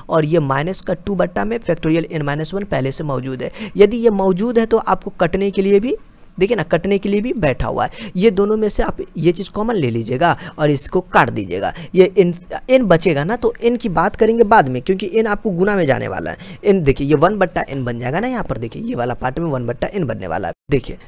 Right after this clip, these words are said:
मैं आपको बता दूं, यहाँ पर वन बट्टा n बनने वाला है ना, तो म-, यहाँ पर से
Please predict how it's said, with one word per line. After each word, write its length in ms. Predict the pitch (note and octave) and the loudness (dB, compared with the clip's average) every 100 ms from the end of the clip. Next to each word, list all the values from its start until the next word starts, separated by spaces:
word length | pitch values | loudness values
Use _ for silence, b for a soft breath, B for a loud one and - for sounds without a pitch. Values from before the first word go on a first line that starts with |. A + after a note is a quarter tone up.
| - | -8
मैं 120 | D#3+ | -2
आपको 200 | E3 - | -2 -2
बता 260 | D#3+ B2+ C#3 | -2 0 0
दूं, 140 | D#3+ | -2
यहाँ 140 | F3 E3 | -4 -2
पर 80 | - | -4
वन 180 | C3 C#3 | -2 -2
बट्टा 300 | D#3 D3+ - | -2 -4 -6
n 200 | - E3+ | -4 -4
बनने 220 | E3 E3 | -4 -4
वाला 200 | F3 E3+ | -6 -6
है 80 | F#3 | -8
ना, 100 | A3+ B B | -10 B B
तो 80 | - | -4
म-, 120 | C#3 C#3+ E3+ | -4 -4 -4
यहाँ 240 | D#3+ D#3 | -2 -2
पर 160 | D#3+ E3 | -2 -2
से 160 | G3 | -2